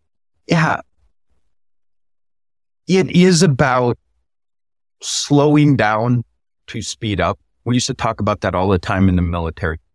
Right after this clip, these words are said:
To go faster, sometimes you need to slow down.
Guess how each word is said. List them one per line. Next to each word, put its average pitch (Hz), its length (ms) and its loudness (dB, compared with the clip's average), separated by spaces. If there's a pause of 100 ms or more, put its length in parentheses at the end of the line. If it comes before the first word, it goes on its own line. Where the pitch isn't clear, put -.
(200)
To - 100 -6
go 120 180 2
faster, 110 680 -6 (260)
sometimes 104 540 -4
you 98 80 -4
need 90 200 -4
to 80 60 -8
slow 90 320 -2
down. 69 260 -4